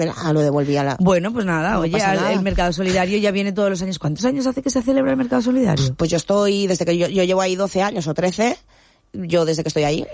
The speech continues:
Speaker 1: Se
Speaker 2: Y
Speaker 1: hace
Speaker 2: todos los años se dona también a una asociación y todo, o sea,
Speaker 1: Sí, sí, sí, sí.
Speaker 2: o sea, menudo trabajo que hacéis también, eh,
Speaker 1: Sí.
Speaker 2: de enseñarle a los nenes la parte solidaria y real, porque al final esa donación es real,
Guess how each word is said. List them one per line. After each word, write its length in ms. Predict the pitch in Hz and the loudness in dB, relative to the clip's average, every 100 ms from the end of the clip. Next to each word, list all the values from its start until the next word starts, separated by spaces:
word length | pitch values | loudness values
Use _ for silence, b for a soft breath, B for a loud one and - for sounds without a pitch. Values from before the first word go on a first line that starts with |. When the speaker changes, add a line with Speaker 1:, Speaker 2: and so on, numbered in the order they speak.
| 539 | -6
Speaker 1:
Se 120 | - | -2
Speaker 2:
Y 40 | |
Speaker 1:
hace 120 | 220 202 | 0 2
Speaker 2:
todos 120 | 185 | 0
los 140 | 196 | 0
años 240 | 202 202 190 | -2 -4 -2
se 260 | 196 190 185 | 0 0 0
dona 300 | 180 190 190 | -2 -2 -2
también 420 | 185 180 190 196 | -2 -2 -2 0
a 100 | 185 | -2
una 140 | 190 | -2
asociación 640 | 180 190 180 156 175 196 208 | -4 -2 -2 -2 0 2 0
y 60 | |
todo, 140 | 180 208 | -2 0
o 40 | |
sea, 180 | 196 185 | 2 2
Speaker 1:
Sí, 80 | 160 151 - | 0 -4 -12
sí, 180 | - 190 | -4 -2
sí, 160 | 175 170 | -2 -2
sí. 200 | 160 156 | 0 -2
Speaker 2:
o 40 | |
sea, 120 | - 175 | 0 0
menudo 300 | 185 160 170 | 2 2 2
trabajo 420 | 220 202 175 233 | 2 0 0 -2
que 80 | 208 | -2
hacéis 220 | 185 180 | -2 0
también, 460 | 226 208 185 214 269 | 0 0 0 0 0
eh, 140 | 240 208 | 2 2
Speaker 1:
Sí. 60 | 190 | 2
Speaker 2:
de 60 | |
enseñarle 420 | 190 - 175 175 202 | 0 0 0 0 0
a 40 | |
los 160 | 247 226 | 0 0
nenes 320 | 208 202 247 | -2 0 0
la 120 | 233 | 0
parte 200 | 180 185 | 0 -2
solidaria 440 | 190 220 202 269 - | 0 0 0 0 0
y 180 | 262 233 | 2 2
real, 500 | 196 180 156 180 294 | 2 2 2 0 -2
porque 200 | - 170 | -2 -2
al 60 | 151 | -2
final 200 | 160 180 | 0 0
esa 180 | 202 | 0
donación 360 | 185 160 143 147 | 2 0 0 0
es 100 | 160 | 0
real, 500 | 214 151 196 180 | 2 2 2 0